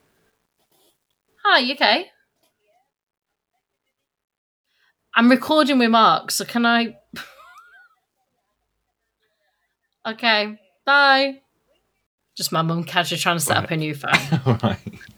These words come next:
Speaker 1: Okay. Well, my old phone, but uh, what was it? So, yeah, dark tourism. But one of the places they go is,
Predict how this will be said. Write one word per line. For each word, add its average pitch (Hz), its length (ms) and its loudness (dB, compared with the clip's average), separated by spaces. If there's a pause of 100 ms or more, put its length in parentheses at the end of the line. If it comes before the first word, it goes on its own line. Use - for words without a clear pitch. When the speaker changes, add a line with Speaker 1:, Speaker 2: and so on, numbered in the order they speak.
(180)
Speaker 1:
Okay. 139 300 -4 (520)
Well, 185 200 2
my 185 260 4
old 156 220 -4
phone, 151 320 -4 (140)
but - 240 -10 (1800)
uh, 180 200 2
what 185 200 -4
was 180 140 -8
it? 185 100 -8
So, - 100 -2
yeah, 180 180 2 (220)
dark 277 240 2
tourism. 156 600 -2 (380)
But 247 140 -4
one 262 200 4
of 240 60 2
the 240 100 2
places 240 460 -2
they 220 120 -4
go 190 580 -2 (520)
is, 185 680 0